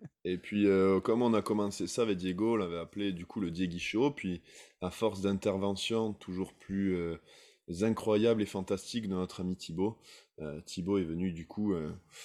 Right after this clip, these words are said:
rejoindre l'équipe. Voilà un peu pour le, l'histoire et la genèse,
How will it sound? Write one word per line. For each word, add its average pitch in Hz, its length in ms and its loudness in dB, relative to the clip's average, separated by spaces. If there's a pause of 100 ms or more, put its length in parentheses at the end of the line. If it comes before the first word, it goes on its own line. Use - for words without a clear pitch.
(300)
rejoindre 90 460 0
l'équipe. - 280 -6 (480)
Voilà 85 240 -4
un 82 60 -2
peu 82 160 -4
pour 87 200 -2
le, 71 260 2
l'histoire - 420 0
et 85 40 -2
la 82 100 0
genèse, 90 420 2